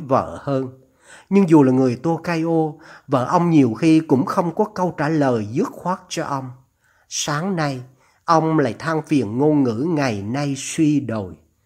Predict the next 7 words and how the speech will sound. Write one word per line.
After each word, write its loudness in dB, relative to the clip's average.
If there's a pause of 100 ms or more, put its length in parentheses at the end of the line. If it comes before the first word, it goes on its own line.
(640)
Ngày 2
xưa 4
học -6
giả -6
biết -2
chữ 0
Hán, -6